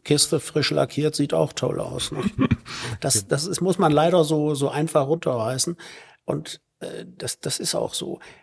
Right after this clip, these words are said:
Speaker 2: Ja gut, aber dann haben wir, da haben wir im Grunde zwei Aspekte, wenn ich das jetzt richtig verstanden habe. Sie haben anfangs das Zertifikat, die Zertifizierung, äh, in den Mittelpunkt gestellt. Da habe ich jetzt so gedacht, "Na ja, da, da,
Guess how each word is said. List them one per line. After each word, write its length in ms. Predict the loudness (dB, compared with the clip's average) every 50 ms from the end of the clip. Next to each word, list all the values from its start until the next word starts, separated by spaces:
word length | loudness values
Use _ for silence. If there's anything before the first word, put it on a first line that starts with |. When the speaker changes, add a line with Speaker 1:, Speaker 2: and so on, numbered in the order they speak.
| _ _ _ _ _ _ _
Speaker 2:
Ja 100 | -6 0
gut, 180 | 2 4 6 6
aber 160 | 6 6 6
dann 180 | 6 8 8 8
haben 140 | 6 6 6
wir, 240 | 6 4 4 2
da 160 | 2 2 4 6
haben 100 | 6 6
wir 80 | 6
im 180 | 4 4 4 4
Grunde 240 | 4 4 4 4 4
zwei 300 | 2 0 0 2 2 2
Aspekte, 560 | 0 0 0 0 0 -2 _ 2 2 2 4
wenn 80 | 2
ich 140 | 2 0 0
das 180 | -2 -4 -4 -2
jetzt 160 | -4 -4 -4
richtig 200 | -4 -4 -4 -2
verstanden 360 | -2 -4 -2 0 2 2 4
habe. 160 | 2 2 2
Sie 100 | 0 2
haben 140 | 2 2 2
anfangs 480 | 2 2 0 2 4 4 2 2 2 0
das 180 | -2 -2 -2
Zertifikat, 800 | 0 -2 -2 0 -2 -2 -2 -4 -4 -2 0 2 2 2 2 2
die 120 | -2 -4 -4
Zertifizierung, 760 | -2 -4 -4 -4 -4 -6 -4 -2 0 2 4 4 4 4 2 0 -6 -14 -14 -14 -12 -2
äh, 160 | 2 4 4
in 140 | 6 6 6
den 120 | 8 8 6
Mittelpunkt 380 | 6 4 2 4 4 4 4
gestellt. 440 | 4 0 0 2 4 4 4 4 2 -2 -14 -16 -14 -10
Da 180 | -6 0 2
habe 180 | 4 4 4 4
ich 60 | 4
jetzt 120 | 2 2 2
so 80 | 2
gedacht, 300 | 2 4 4 2 2 2 0
"Na 100 | 0 0
ja, 300 | 0 0 0 0 0 -2
da, 80 | -4 -6 -8 -8 -10 -8 -8 -8 -8 -8 -8
da, 180 | -8 -8 -6